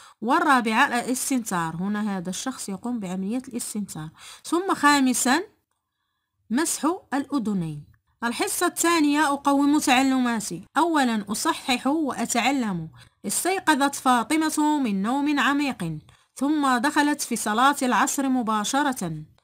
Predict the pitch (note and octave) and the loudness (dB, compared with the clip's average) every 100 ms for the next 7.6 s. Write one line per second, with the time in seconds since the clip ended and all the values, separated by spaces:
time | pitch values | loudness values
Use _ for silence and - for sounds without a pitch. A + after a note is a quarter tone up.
0 | - - - - A3+ F4+ A#3+ D4 D4 B3+ | -20 -20 -10 0 2 2 2 2 2 2
1 | G#3 G#3 A3+ D#4+ D#4 D#4+ D#4+ C#4+ D#4 D4+ | 0 0 2 2 2 2 2 4 4 4
2 | C#4+ C#4+ C#4 A3+ A#3 C4+ C4+ B3 C#4+ D4+ | 2 2 2 0 0 -2 -2 0 0 2
3 | D4+ A3+ G#3 G3+ G3+ F#3 - - - - | 2 2 0 -2 -4 -6 -12 -20 -14 -10
4 | - D#4+ A#3 A3+ B3 C#4+ D#4+ D#4+ E4 E4 | -2 -2 0 0 0 0 0 2 2 2
5 | D#4+ - B3+ - E3+ - _ - - G3+ | 0 0 0 -2 -6 -8 _ -20 -6 -2
6 | C4 D#4 D#4+ D4 C#4 C4 A#3 B3 B3 A3+ | 4 4 4 2 2 2 2 2 2 0
7 | G#3 - G3+ B3+ F4 | -2 -4 -2 2 2